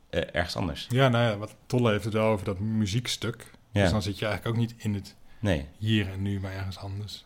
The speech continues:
Speaker 2: Hoewel muziek natuurlijk wel iets abstracter is over het algemeen dan een film.
Speaker 1: Ja.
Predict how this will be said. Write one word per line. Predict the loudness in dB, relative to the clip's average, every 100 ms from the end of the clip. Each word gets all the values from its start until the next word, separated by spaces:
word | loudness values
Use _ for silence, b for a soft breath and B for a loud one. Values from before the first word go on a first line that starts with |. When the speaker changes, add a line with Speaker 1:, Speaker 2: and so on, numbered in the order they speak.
| -10
Speaker 2:
Hoewel | -4 -2
muziek | 0 -2 -2 -6
natuurlijk | -4 -4
wel | 0 0 0 B B B B -10
iets | -8 -8
abstracter | -6 -6 -6 -6 -8
is | -6
over | -6 -6
het | -8
algemeen | -6 -6 -4 -4
dan | -4
een | -6
film. | -6 -6 -4 -4 -4 -6
Speaker 1:
Ja. | -2 -2 -2